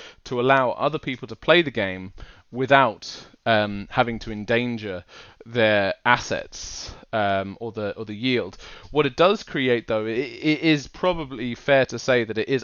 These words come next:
unfairly weighted, um, in the court of the owner of the S-, uh, of the Axies, uh, the assets, because obviously, it, it, in theory, it could be possible for the owner of the assets to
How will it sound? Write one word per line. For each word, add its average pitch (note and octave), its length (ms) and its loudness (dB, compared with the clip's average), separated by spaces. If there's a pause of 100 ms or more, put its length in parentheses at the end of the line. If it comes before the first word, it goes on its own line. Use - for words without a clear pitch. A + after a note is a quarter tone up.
unfairly B2+ 800 2
weighted, B2+ 580 -4 (440)
um, G#2+ 440 0 (120)
in B2+ 240 -2
the A2 120 -2
court - 520 -4
of A#2+ 100 -6
the A2 160 -8
owner C3+ 380 -2
of G#2+ 80 -8
the G#2 160 -2
S-, - 320 -6
uh, A#2+ 40 -2
of G#2 280 -2
the G#2+ 160 -6
Axies, G2 540 -4 (400)
uh, G#2 260 6
the G#2 320 -2
assets, A#2 420 2
because A2 380 -8
obviously, A2 400 -6
it, G#2 120 -8 (120)
it, C3+ 180 -6
in C3+ 140 -4
theory, C3+ 560 2
it - 180 -10
could D3 300 -4
be A#2 100 -8
possible A2 480 -6
for A#2 200 -12
the G#2+ 160 -10
owner B2 280 -4
of G2+ 100 -12
the - 120 -10
assets G#2+ 440 -4
to G2 220 -4